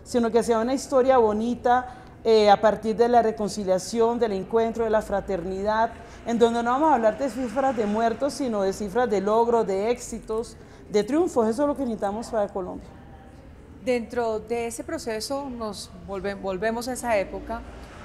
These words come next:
Speaker 2: viene entonces esta historia de amor y vienen los hijos.
Speaker 1: Sí, eh, con Gustavo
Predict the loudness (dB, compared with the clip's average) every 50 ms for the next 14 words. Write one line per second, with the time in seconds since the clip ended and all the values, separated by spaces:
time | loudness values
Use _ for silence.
0 | -18 -10 0 4 6 6 6 6 2 2 4 4 4 4 0 -4 -6 -6 -8 -8
1 | -2 0 2 2 6 8 8 8 8 6 6 6 8 8 8 6 4 2 0 0
2 | 0 0 -2 -2 -2 -2 -2 -4 -4 -8 -12 -16 -18 -18 -18 -20 -20 -20 -20 -20
3 | -20 -20 -20 -20 -20 -20 -20 -20 -20 -20 -20 -20 -20 -20 -20 -20 -20 -18 -10 -2
4 | 2 4 4 6 4 4 2 -2 -6 -12 -18 -20 -4 2 6 6 6 6 6 4
5 | 2 2 0 0 0 -2 -4 -6 -6 -4 0 2 4 6 6 6 6 6 6 6
6 | 6 6 6 4 4